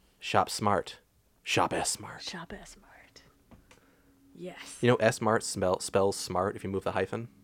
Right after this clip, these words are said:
Speaker 2: Yes, I do. I do know that, Kyle. I have seen it written <laughs> down.
Speaker 1: <laughs> Do you wanna know how long it took me to, to get that?
Speaker 2: You didn't <laughs> get it? <laughs>
Speaker 1: I was watching, I think, the first season of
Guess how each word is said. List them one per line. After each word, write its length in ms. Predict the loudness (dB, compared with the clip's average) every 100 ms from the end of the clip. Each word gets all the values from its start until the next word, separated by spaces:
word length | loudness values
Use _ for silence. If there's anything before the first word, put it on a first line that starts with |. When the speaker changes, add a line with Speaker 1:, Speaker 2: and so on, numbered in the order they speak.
| _ 0
Speaker 2:
Yes, 260 | 6 8
I 100 | 8
do. 300 | 8 8 8
I 140 | 10 8
do 180 | 10 10
know 140 | 10
that, 200 | 8 4
Kyle. 480 | 4 4 6 4 0
I 100 | 0
have 160 | 2 2
seen 220 | 4 6
it 120 | 6 2
written 420 | -2 0 2 0 0 4
<laughs> 220 | 10 12
down. 340 | 12 8 6 -6 -12 -8
Speaker 1:
<laughs> 200 | -2 6
Do 80 | 8 6 2 -2 -2 -8 -12 -8 -8 -4 6
you 60 |
wanna 80 | 6
know 80 | 8
how 120 | 6
long 360 | 8 10 12 10
it 80 | 8
took 160 | 6
me 120 | 8 10
to, 220 | 10 8 2
to 80 | 2
get 220 | 6 6 6
that? 240 | 4 4 6
Speaker 2:
You 120 | 6
didn't 600 | 6 6 8 6 4 -4 4
<laughs> 40 |
get 240 | 12 12 12
it? 280 | 12 10 -4 4
<laughs> 1040 | 4 4 -2 0 -2 0 -2 -2 _ 2
Speaker 1:
I 120 | 10
was 160 | 12 12
watching, 500 | 12 12 10 6 0 2
I 80 | 4
think, 260 | 4 6
the 80 | 4
first 340 | 10 8 8 4
season 260 | 4 6
of 240 | 4 2